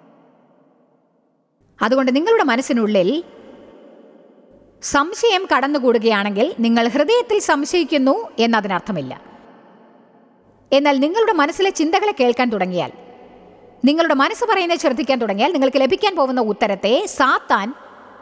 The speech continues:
കബളിപ്പിക്കാൻ പോവുകയാണ്. ഞാൻ ഒരു കാര്യം ഉറപ്പിച്ച് പറയാം, ദൈവത്തോട് എന്തെങ്കിലും വേണ്ടി ആവശ്യപ്പെട്ടാൽ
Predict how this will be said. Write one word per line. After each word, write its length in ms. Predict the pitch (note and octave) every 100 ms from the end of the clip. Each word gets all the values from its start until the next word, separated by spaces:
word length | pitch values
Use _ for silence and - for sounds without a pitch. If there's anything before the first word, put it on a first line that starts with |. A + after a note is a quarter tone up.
| - - A#3+
കബളിപ്പിക്കാൻ 440 | A3 D4 D4+ C#4
പോവുകയാണ്. 600 | A3 F3 E3 C3 C3 - - - - - - - G4
ഞാൻ 160 | G4+
ഒരു 120 | F#4+
കാര്യം 280 | G#4+ E4 C#4
ഉറപ്പിച്ച് 280 | A3+ A3 -
പറയാം, 300 | G3 F3 F3
ദൈവത്തോട് 440 | A3 F4 G#4+ G#4+
എന്തെങ്കിലും 360 | D4 C#4 C4+ C4
വേണ്ടി 180 | B3 G#3+
ആവശ്യപ്പെട്ടാൽ 760 | F3+ G3+ - B3 F#3 E3+ C#3